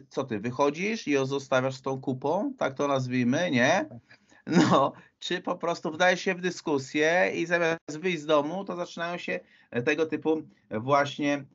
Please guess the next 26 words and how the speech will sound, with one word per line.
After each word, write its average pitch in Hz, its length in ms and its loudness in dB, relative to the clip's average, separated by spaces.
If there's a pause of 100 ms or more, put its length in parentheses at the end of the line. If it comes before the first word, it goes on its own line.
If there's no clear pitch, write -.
(240)
e, 101 60 -4 (460)
gierki 117 540 2
ogólnie, 90 460 -4
tak? 147 360 -2 (260)
Em, 101 800 -2 (400)
to 196 200 4
jest 240 260 2 (180)
coś 214 220 -2
takiego, 202 720 0 (140)
wiesz, 110 440 0
e, 98 220 -2
powiem 180 260 0
ci 190 140 -8
tak, 139 280 2 (180)
płaszczyzna 190 580 -2
dorosły, 190 600 0
dziecko, 156 500 -2
tak? 131 320 0 (440)
Jeżeli 165 260 -6
mała 170 240 2
dziewczynka 160 540 0
by 151 340 2
zadała 147 500 4
matce 147 320 -2
pytanie: 139 400 0
„Mamo, 156 340 -2